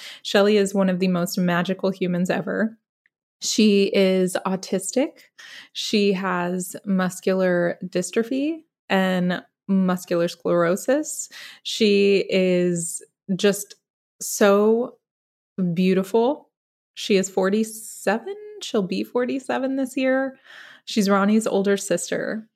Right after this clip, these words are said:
and she is also nonverbal. Shelly came to live with us last July, the end of July in twenty twenty-one, after my father-in-law passed away suddenly.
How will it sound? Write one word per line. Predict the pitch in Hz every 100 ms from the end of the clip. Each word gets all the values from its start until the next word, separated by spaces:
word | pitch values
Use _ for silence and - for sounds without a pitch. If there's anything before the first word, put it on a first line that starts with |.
| _ - _
and | 202 196 185 180 180 -
she | - 208
is | 196
also | 190 196 208
nonverbal. | 190 175 175 170 170 175 - 220 _ _ _ _ - - - - - _ _ _ _ _ _
Shelly | - 269 247 302
came | 302 277 247 233
to | - 214
live | 180 180 190 196
with | 190 180 180 -
us | 196 - 233 - - - - _ _ _ 202
last | 196 190 196 - - - - 202
July, | 185 185 170 - 226 - _ _ _
the | 202 196 -
end | 214
of | 214
July | 202 185 160 214 - _ _
in | 202 196
twenty | 196 202 196 196
twenty-one, | - 180 170 160 196 - _ _ _ _ _ -
after | 202 202 220 208 196
my | 196 190 185 185
father-in-law | 185 180 180 185 180 170
passed | - - - -
away | 170 - 214
suddenly. | - - - - 92 - 220